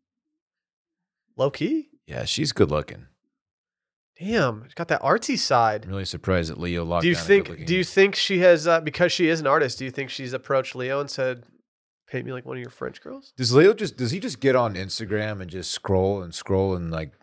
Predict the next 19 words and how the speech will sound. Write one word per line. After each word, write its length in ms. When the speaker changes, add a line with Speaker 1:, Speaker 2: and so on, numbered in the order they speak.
Speaker 2:
he 140
just, 360
his 160
feed, 480
his 160
algorithm 400
just 200
serves 260
him 100
all 120
kinds 320
of 60
just 260
young 320
models 320
and 80
he 60
picks 320
one? 280